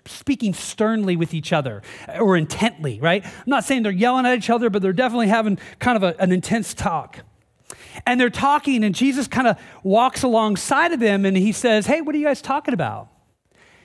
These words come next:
And they said, "Oh, well, we're just, we're talking about everything that happened this weekend." And Jesus kind of plays dumb. He goes, "Well, what happened this weekend?"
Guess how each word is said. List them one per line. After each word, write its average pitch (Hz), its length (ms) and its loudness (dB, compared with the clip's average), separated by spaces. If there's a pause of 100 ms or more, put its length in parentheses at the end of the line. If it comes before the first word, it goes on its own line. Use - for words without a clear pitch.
(320)
And 233 180 2
they 233 120 2
said, 202 240 0
"Oh, 208 200 4
well, 190 320 2
we're 180 140 0
just, - 400 -8 (680)
we're 214 80 2
talking 285 380 0
about 233 180 4
everything 233 300 0
that 190 80 2
happened 277 480 0
this 180 180 -2
weekend." 151 500 -4 (1040)
And 208 200 0
Jesus 233 420 2
kind 240 160 2
of 202 80 0
plays 190 300 0
dumb. 175 300 2
He 165 40 0
goes, 185 180 0
"Well, 208 120 0
what 233 100 0
happened 277 320 -2
this 151 140 -6
weekend?" 104 420 -12